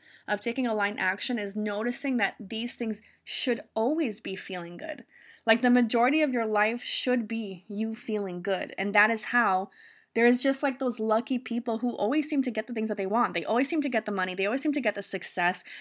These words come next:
They always seem to have great friendships. They always seem to have great relationships with their parents. They always happen to have a, a new boyfriend, a new girlfriend that treats them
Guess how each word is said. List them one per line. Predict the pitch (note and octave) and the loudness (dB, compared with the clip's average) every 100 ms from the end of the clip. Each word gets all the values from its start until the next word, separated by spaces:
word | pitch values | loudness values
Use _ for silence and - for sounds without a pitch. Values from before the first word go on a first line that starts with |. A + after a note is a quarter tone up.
| - | 0
They | B3 | 4
always | B3+ E4+ | 6 4
seem | E4+ | 2
to | C#4 | 0
have | A#3 G#3 - | 2 0 0
great | G#3 - | -2 -2
friendships. | - F3+ F#3+ G3 F#3+ | 0 0 2 0 2
They | B3 | 2
always | E4 | 2
seem | E4 C4+ | 2 0
to | |
have | B3 G#3+ | 0 2
great | G#3+ | 0
relationships | F#3+ G3 G3 G#3 G3+ G3+ | 2 -2 -2 -2 -4 -4
with | |
their | F#3 F3+ | -4 -4
parents. | - G3+ F3 F3+ - - - - | -4 -4 -4 -4 -10 -14 -10 2
They | A#3 | 4
always | D#4 F4+ | 6 6
happen | C#4+ C#4 B3+ | 6 6 4
to | C4 | 6
have | A#3+ A3 | 6 6
a, | G3+ | 4
a | G#3 | 2
new | G#3+ G#3 | 0 0
boyfriend, | G3+ G3+ G#3 G3 | 0 0 0 -2
a | G3 | -4
new | |
girlfriend | G3 G3 G3 G3+ | 0 0 0 -2
that | F#3+ | -2
treats | - G3+ G3 | -2 -6 -6
them | - G3+ | -2 -4